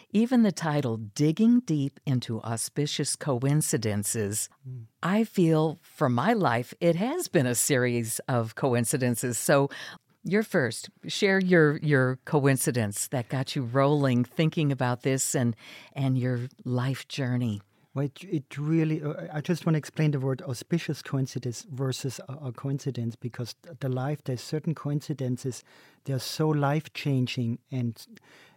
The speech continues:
Speaker 2: and bring us to a new path that is absolutely, it seems like it's predestined in a way. If you
Speaker 1: Mm-hmm.
Speaker 2: listen, if you, if you listen to it, it actually happens and you go there. The, there was, you know, several steps besides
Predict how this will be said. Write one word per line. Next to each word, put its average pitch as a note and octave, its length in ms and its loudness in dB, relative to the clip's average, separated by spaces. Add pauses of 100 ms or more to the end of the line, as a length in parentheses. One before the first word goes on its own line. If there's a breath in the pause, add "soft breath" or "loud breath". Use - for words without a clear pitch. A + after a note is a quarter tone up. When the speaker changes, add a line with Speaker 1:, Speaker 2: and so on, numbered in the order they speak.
(120)
Speaker 2:
and C3 120 0
bring D3+ 260 2
us C#3 160 -2
to - 100 -4
a D3 40 2
new C#3 180 2
path C3 500 -6 (360 soft breath)
that C3 200 0
is B2 300 -4 (200)
absolutely, C#3 1000 -4 (600)
it C#3 140 -10
seems C#3+ 300 0
like B2 140 -2
it's A#2+ 120 -8
predestined B2 840 -2
in C3+ 140 -4
a C3 80 -2
way. A#2+ 340 -6
If C3 140 -8
you F3+ 100 6
Speaker 1:
Mm-hmm. C#3+ 100 2
Speaker 2:
listen, E3 360 2
if B2+ 160 -2
you, C#3+ 180 -4
if D3+ 200 -8
you F3+ 60 2
listen E3+ 380 -2
to C3 140 -4
it, A#2+ 140 -4 (120)
it C3 140 -8
actually C3+ 340 -8
happens A2+ 540 -8 (160 soft breath)
and C3 100 -2
you B2 120 -4
go B2+ 240 -8
there. A#2+ 240 -8 (480 loud breath)
The, C3+ 140 0 (440 loud breath)
there E3+ 80 2
was, F3+ 240 0
you G3+ 80 2
know, D#3 140 4
several D3 400 2
steps - 480 0
besides C3+ 800 -2